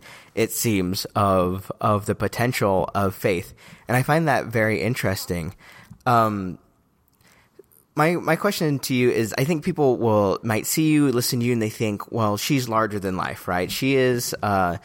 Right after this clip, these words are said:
of course she can have these things 'cause she's on top of all of it, right? Like, she doesn't have to worry about all these things." What are some things that you just wanna tell people about maybe your day-to-day life that they may not realize, whether that's because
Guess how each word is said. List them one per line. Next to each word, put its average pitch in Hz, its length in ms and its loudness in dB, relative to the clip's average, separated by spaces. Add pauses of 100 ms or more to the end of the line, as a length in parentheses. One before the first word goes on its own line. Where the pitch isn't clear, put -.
(420)
of 139 80 -2
course 165 240 0
she 143 160 -4
can 127 140 -6
have 104 240 -4
these 95 240 -4
things 98 240 -2
'cause 98 180 -4
she's 110 240 -4
on 113 160 -2
top 113 260 -2
of 98 160 -12
all 98 220 -2
of 90 100 -8
it, 95 160 -4
right? 98 400 0
Like, 104 140 0
she 117 140 -2
doesn't 101 180 0
have 104 220 -4
to 101 100 -2
worry 104 320 2
about 98 280 0
all 90 180 -4
these 87 200 -8
things." 78 300 -10 (500)
What 151 160 2
are 208 60 2
some 196 240 -2
things 120 360 -2
that 95 440 -2 (180)
you 120 140 0
just - 180 -2
wanna 135 160 2
tell 110 220 0
people 101 300 -4
about 98 260 -2
maybe 123 240 0
your 120 140 2
day-to-day 101 480 0
life 95 260 0
that 107 120 -8
they 104 120 -2
may 104 260 0
not 104 320 0
realize, 104 520 0
whether 107 180 2
that's 104 240 -2
because 98 500 -4